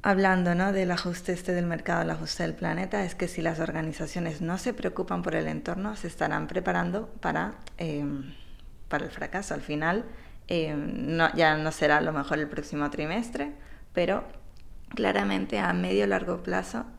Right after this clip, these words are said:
hay organizaciones que irán cayendo por su propio peso porque no se están ajustando a la nueva realidad, ya sea por la presión de la sociedad que busca empresas, em, de más impacto, normativas y leyes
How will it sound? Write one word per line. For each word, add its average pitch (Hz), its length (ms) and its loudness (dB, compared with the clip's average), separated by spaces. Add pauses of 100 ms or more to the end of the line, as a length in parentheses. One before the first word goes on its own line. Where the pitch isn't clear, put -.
(280)
hay 175 180 2
organizaciones 180 680 -2
que - 100 -4
irán 156 180 0
cayendo 156 460 -2
por 185 120 -4
su - 180 -6
propio 165 320 -2
peso 214 280 -4
porque - 240 -6
no 151 120 -4
se 170 100 -6
están 170 240 -4
ajustando 175 600 -6 (480)
a - 240 -2 (100)
la 156 160 -2
nueva 151 260 0
realidad, 151 440 0 (680)
ya - 180 0
sea - 220 0
por - 100 -2
la 151 120 0
presión 156 400 -4
de 156 100 0
la 151 140 -2
sociedad 151 460 -6
que 160 180 -6
busca - 480 -4 (320)
empresas, - 640 -2 (400)
em, 170 500 -4 (600)
de 170 120 0
más 156 200 0
impacto, 220 640 -2 (340)
normativas 170 1040 2
y 165 120 -2
leyes 151 580 -2